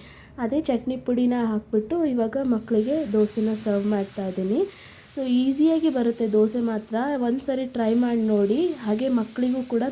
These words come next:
ತುಂಬಾ ಹೆಲ್ದಿ ಅಂತ ಹೇಳ್ಬೋದು. So ನಾವು ನಾರ್ಮಲ್ ದೋಸೆಗಳೆಲ್ಲ ಅಕ್ಕಿ ಎಲ್ಲ, ಅಕ್ಕಿ ಮತ್ತು ಉದ್ದಿನಬೇಳೆ ಎಲ್ಲ ನೆನೆಸ್ಬಿಟ್ಟು ಮಾಡೋದಕ್ಕಿಂತ ಇದು ತುಂಬಾ ಹೆಲ್ದಿ ಅಂತ ಹೇಳ್ಬೋದು. ಈಗ ಮಕ್ಕಳೆಲ್ಲ ಮುದ್ದೆ ತಿನ್ನೋದಿಲ್ಲ ಅಲ್ವಾ, ಹಾಗಾಗಿ ನಾವು ಈ ರೀತಿ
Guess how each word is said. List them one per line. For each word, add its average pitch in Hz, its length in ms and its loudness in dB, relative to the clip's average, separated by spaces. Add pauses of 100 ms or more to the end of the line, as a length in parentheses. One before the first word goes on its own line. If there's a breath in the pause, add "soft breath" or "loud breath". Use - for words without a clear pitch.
ತುಂಬಾ 233 420 2
ಹೆಲ್ದಿ 220 380 2
ಅಂತ 214 220 0
ಹೇಳ್ಬೋದು. 196 760 0 (540 loud breath)
So 269 120 2
ನಾವು 254 280 0
ನಾರ್ಮಲ್ 254 600 0
ದೋಸೆಗಳೆಲ್ಲ 247 640 2
ಅಕ್ಕಿ 220 260 -6
ಎಲ್ಲ, 247 160 2 (160)
ಅಕ್ಕಿ 254 460 -2
ಮತ್ತು 240 320 0
ಉದ್ದಿನಬೇಳೆ 233 520 2
ಎಲ್ಲ 226 180 2
ನೆನೆಸ್ಬಿಟ್ಟು 233 640 -2
ಮಾಡೋದಕ್ಕಿಂತ 196 680 0 (540 loud breath)
ಇದು 254 180 0
ತುಂಬಾ 254 560 2
ಹೆಲ್ದಿ 233 380 2
ಅಂತ 214 220 0
ಹೇಳ್ಬೋದು. 202 600 2
ಈಗ 269 220 2
ಮಕ್ಕಳೆಲ್ಲ 269 560 0
ಮುದ್ದೆ 247 360 2
ತಿನ್ನೋದಿಲ್ಲ 214 580 0
ಅಲ್ವಾ, 208 520 0 (360 loud breath)
ಹಾಗಾಗಿ 247 420 0
ನಾವು 277 220 -2
ಈ 254 80 0
ರೀತಿ 254 420 -2